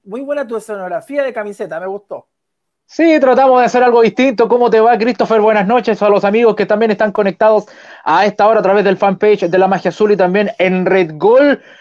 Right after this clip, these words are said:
Speaker 2: Y claro, muy bien, estamos, tuvimos un, un rico día, día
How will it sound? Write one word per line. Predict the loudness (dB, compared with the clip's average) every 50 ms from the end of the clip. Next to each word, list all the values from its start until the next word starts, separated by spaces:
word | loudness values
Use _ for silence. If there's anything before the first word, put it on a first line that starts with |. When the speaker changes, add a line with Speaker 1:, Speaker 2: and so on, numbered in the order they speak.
| -20 _ _ _ _ _
Speaker 2:
Y | -8 -4 -2
claro, | 0 0 2 2 0 0
muy | 0 0 2 2 4 4 4
bien, | 4 4 2 2 0 0
estamos, | -4 -4 -2 0 0 2 2 0 -2 -2 -4 -8 -2
tuvimos | 0 2 2 4 4 2 2
un, | 2 0 0
un | 0 0 0
rico | 0 0 0 0 0 2 2 2
día, | 2 2 2 2 4 4 4 2 2
día | 0 0 0 0 0